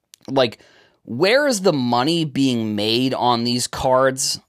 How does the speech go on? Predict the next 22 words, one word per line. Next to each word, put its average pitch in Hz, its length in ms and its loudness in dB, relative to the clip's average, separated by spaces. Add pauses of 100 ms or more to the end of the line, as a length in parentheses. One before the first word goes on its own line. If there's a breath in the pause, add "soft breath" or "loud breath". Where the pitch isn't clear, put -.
Um, 110 680 -2 (220)
because 208 320 0
there's 220 160 0
gotta 269 180 2
be 233 100 -2
money 180 240 2
made 147 220 0
somewhere. 98 400 -2
Like, 120 260 -2 (480 loud breath)
I, 160 140 0
at 175 240 -2
this 277 160 -2
point 208 320 -2
within 175 260 0
sports 156 400 -2
cards, 160 320 0
I 143 60 0
think 180 220 -6
we 160 140 -4
probably 147 600 0
know 117 500 2
that 113 300 2